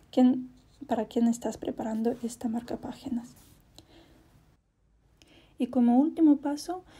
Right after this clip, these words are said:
cojo el color verde y estoy haciendo los ramos de las flores. Quiero unir todas las flores y todos los pétalos que tengo con un ramo verde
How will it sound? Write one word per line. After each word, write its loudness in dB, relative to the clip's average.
cojo 4
el 0
color 2
verde 4
y 2
estoy 0
haciendo 2
los 0
ramos -4
de 0
las -6
flores. -10
Quiero 4
unir 2
todas -4
las -2
flores -2
y -6
todos 0
los -2
pétalos -4
que -6
tengo 2
con 4
un 4
ramo 2
verde -2